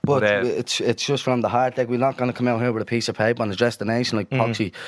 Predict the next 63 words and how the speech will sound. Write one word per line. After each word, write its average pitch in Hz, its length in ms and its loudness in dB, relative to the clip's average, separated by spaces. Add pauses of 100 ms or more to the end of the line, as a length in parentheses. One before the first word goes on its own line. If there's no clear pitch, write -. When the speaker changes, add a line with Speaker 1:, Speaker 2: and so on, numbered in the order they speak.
(360)
Speaker 1:
Barack 117 280 2
Obama 117 560 0
or 107 60 -4
something, 120 300 0
you 117 80 0
know 131 80 0
what 127 80 0
I 127 60 0
mean? 120 200 0
We 110 80 -2
just 120 220 -6
want 151 120 2
Speaker 3:
Telling 147 80 -2
you 123 40 2
how 123 60 4
Speaker 1:
fucking 117 160 0
Speaker 3:
we 113 40 -6
feel. 117 260 0
This 123 260 -4
is 110 80 -6
it, 117 200 -2
Speaker 1:
say 110 260 0
how 107 80 -4
Speaker 3:
you 104 80 -4
Speaker 1:
we 107 40 -6
Speaker 3:
know. 117 80 -4
Speaker 1:
feel, 113 300 -2
and 101 100 -6
it's 95 160 -10
sensitive 113 560 0
and 95 140 0
it's - 160 -8
tough 110 240 0
to 95 80 -4
talk 104 320 2
about 104 180 0
and 85 80 -4
it's 92 140 -4
emotional. 110 580 0 (760)
And 110 160 2
I've, 113 340 0
I 98 80 0
have 117 160 0
a 117 80 0
<laughs> - 0 -
bit 110 240 -4
of 113 100 0
a 120 60 0
lump 120 200 0
in - 40 -10
my 107 60 -2
throat 107 320 -2
now, 123 200 0
like, 107 200 -4
you 113 80 -2
know 120 60 0
what 120 40 0
I 120 60 2
mean? 117 220 -2 (760)
Speaker 3:
But 131 140 0
it 135 80 2
is, 151 180 4
uh, 131 140 2